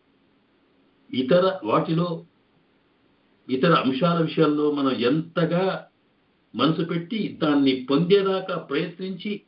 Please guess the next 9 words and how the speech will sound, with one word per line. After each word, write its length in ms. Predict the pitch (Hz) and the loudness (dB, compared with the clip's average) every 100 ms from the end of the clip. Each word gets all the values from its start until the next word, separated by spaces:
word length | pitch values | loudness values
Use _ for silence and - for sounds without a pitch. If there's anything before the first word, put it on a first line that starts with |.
| _ _ _ _ _ _ _ _ _ _ _ _ | _ _ _ _ _ _ _ _ _ _ _ _
సాధించేదాకా 840 | 120 139 151 196 170 202 196 185 190 | 0 2 2 2 2 2 2 -2 -6
మనం 400 | 170 170 147 - - _ _ _ _ _ _ _ _ _ _ _ _ _ _ _ _ _ _ _ _ 123 | -8 -6 -8 -8 -16 _ _ _ _ _ _ _ _ _ _ _ _ _ _ _ _ _ _ _ _ -8
అంకితమై 480 | 135 202 190 165 139 | -6 -4 -4 0 -2
ఉంటామో, 600 | 107 120 117 - 269 - _ _ _ _ _ _ _ _ _ _ _ _ _ | -2 -2 -2 -2 -4 -8 _ _ _ _ _ _ _ _ _ _ _ _ _
అలాగే 360 | 104 107 123 190 | 0 0 2 0
పరమాత్మ 500 | - 147 143 139 131 | 0 0 0 0 -2
విషయంలో 280 | - 127 104 | 0 2 4
ఉండడం 260 | 101 160 | 2 0
ఉపాసన. 580 | 175 - - - - - | 0 0 -2 -2 -8 -10